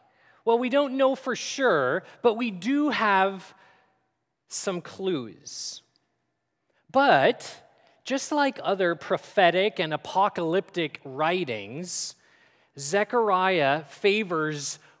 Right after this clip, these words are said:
word pictures over specific details. So kids, you might think of, like, a, a comic book or a, uh,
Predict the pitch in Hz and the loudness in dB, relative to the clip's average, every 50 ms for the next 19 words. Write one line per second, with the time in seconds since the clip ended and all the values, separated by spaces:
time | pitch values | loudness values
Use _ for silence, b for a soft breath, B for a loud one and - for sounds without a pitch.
0 | b 139 139 147 175 226 233 226 226 220 208 - - - - 226 - - - - | b -12 -4 2 4 4 6 6 4 2 -2 -6 -8 -8 -6 -6 -6 -8 -8 -6
1 | - 160 123 113 107 110 131 170 180 175 - - - - - b b b b b | -4 -2 -2 -2 -4 -6 -8 -8 -8 -8 -8 -8 -8 -10 -14 b b b b b
2 | b b b b b b b b b - - 180 190 214 196 160 160 147 147 139 | b b b b b b b b b -4 -2 0 0 0 0 -2 -2 -2 -2 -2
3 | - - - - - 170 - - - - 196 - - 190 170 - - 127 127 120 | -4 -6 -8 -6 -6 -6 -6 -4 -2 -2 -2 -2 -2 -4 -6 -6 -8 -14 -12 -10
4 | 160 180 180 - - 170 139 117 104 90 80 - - - - - - - _ _ | -8 -8 -8 -6 -4 -4 -4 -4 -4 -10 -14 -14 -14 -12 -12 -12 -12 -16 _ _
5 | _ _ _ _ _ _ _ _ _ _ _ _ - - - 202 196 180 160 - | _ _ _ _ _ _ _ _ _ _ _ _ -12 -6 -2 0 0 0 -2 -4
6 | - - - 254 247 208 185 165 156 147 151 165 202 220 214 208 190 185 165 - | -8 -6 0 2 4 4 4 2 0 -6 -10 -6 -4 -2 0 2 0 0 -2 -4
7 | - - 214 208 202 - 185 160 151 135 143 156 160 151 151 151 - 156 143 143 | -6 -4 -4 -4 -2 -2 -2 -2 -2 -2 0 2 2 2 0 -2 -4 -6 -4 -4
8 | 139 143 139 b b b b b b b b - 139 143 139 143 143 - - - | -6 -8 -10 b b b b b b b b -6 -4 -4 -4 -4 -6 -8 -10 -10
9 | - - 190 196 196 196 185 165 - - 135 - 170 165 - 76 - - - - | -4 -2 0 0 0 0 -2 -2 -4 -10 -8 -2 0 0 0 0 -2 -10 -20 -16
10 | - - 156 160 160 160 156 156 151 139 b b b b b b b b b b | -10 -6 -2 -2 0 0 0 0 -2 -4 b b b b b b b b b b
11 | _ _ - 151 151 147 143 143 139 139 139 - - 139 131 | _ _ -6 -4 -4 -4 -4 -4 -6 -8 -8 -6 -4 -2 -2